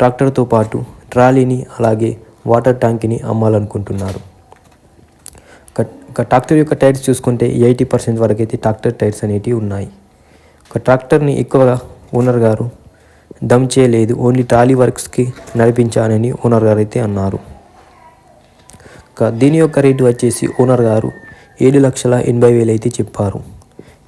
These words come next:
ఇదేం ఫిక్స్ రేట్ కాదు, ఇక కూర్చొని మాట్లాడితే చాలానే తగ్గిస్తా అని కూడా చెప్పారు. ఇక ఈ యొక్క ట్రాక్టర్ యొక్క లొకేషన్ వచ్చేసి సంగారెడ్డి డిస్ట్రిక్ట్లోని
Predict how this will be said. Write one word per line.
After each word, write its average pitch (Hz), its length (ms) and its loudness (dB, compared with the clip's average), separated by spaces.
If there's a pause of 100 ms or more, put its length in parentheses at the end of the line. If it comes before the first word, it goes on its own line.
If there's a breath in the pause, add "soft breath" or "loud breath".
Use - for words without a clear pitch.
ఇదేం 139 260 2
ఫిక్స్ - 240 -6
రేట్ 120 240 2
కాదు, 107 200 0 (560 soft breath)
ఇక - 120 -4 (100)
కూర్చొని 147 400 4
మాట్లాడితే 117 420 0
చాలానే 113 400 2
తగ్గిస్తా 107 460 -6
అని 104 160 -4
కూడా 113 220 -6
చెప్పారు. 104 420 -6 (1040 loud breath)
ఇక - 100 -8 (760)
ఈ 131 60 -2
యొక్క 120 140 -2 (100)
ట్రాక్టర్ 135 340 2
యొక్క 135 240 0
లొకేషన్ 123 440 0
వచ్చేసి 107 400 -6 (840 loud breath)
సంగారెడ్డి 135 520 2
డిస్ట్రిక్ట్లోని 110 560 -2